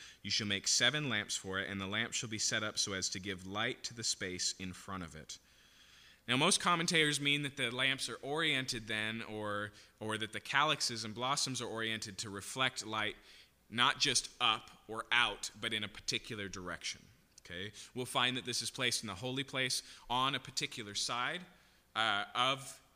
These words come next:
the tent, and so it's shining light into, it's the only light in the room.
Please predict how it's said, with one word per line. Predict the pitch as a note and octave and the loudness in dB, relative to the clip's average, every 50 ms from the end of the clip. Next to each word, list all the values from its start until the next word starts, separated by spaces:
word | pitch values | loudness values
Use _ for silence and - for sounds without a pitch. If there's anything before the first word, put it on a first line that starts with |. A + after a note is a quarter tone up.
| _ _ _ - A2+ | _ _ _ -16 -10
the | G#2+ A2 | -8 -4
tent, | G2+ - - E3 D#3 E3+ G3 - - - | -2 0 2 4 2 4 2 0 -2 -2
and | A#2 A#2 A2+ | -2 0 2
so | - - A#2+ A2+ G#2+ | 2 2 2 0 -2
it's | G#2+ - - | -2 -2 -2
shining | - - D3 B2+ B2+ C3 C3 B2 A#2+ A#2 | 0 0 0 0 0 0 -2 -4 -6 -6
light | A2+ A2 A2 G#2+ - | -6 -6 -6 -6 -6
into, | A2 A2 A2+ A2 - G#2+ | -8 -6 -6 -6 -6 -6
it's | G2+ G#2 - - | -8 -8 -8 -8
the | - A2+ A2 | -8 -10 -10
only | A2+ B2 B2+ B2 A#2 | -10 -10 -12 -12 -12
light | A2 G#2+ G2 F#2+ E2+ - - | -10 -10 -10 -12 -12 -14 -14
in | G2+ G2+ G2+ | -12 -12 -10
the | G2+ F#2+ | -12 -12
room. | F2+ F2 E2+ E2 D#2+ E2 | -12 -14 -14 -14 -16 -18